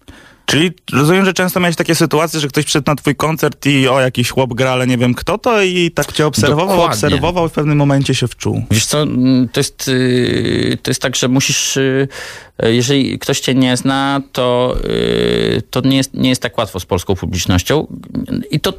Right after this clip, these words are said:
Speaker 2: jest, ma dobre i złe strony, bo na przykład jak, y, to też często jest tak, że jak ktoś jest znany po prostu, to wtedy i tak ludzie przyjdą na ciebie bez względu na to, czy koncert jest taki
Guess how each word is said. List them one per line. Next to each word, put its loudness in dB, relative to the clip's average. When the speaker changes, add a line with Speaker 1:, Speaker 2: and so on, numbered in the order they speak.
Speaker 2:
jest, 0
ma 2
dobre 0
i -2
złe 2
strony, 0
bo -2
na 0
przykład -4
jak, -4
y, 0
to -10
też -4
często -2
jest -4
tak, -4
że -2
jak 0
ktoś -2
jest 0
znany 0
po -6
prostu, 0
to -2
wtedy -2
i -4
tak -2
ludzie 2
przyjdą 0
na 0
ciebie 0
bez -2
względu 2
na 2
to, 0
czy 0
koncert -4
jest -2
taki -4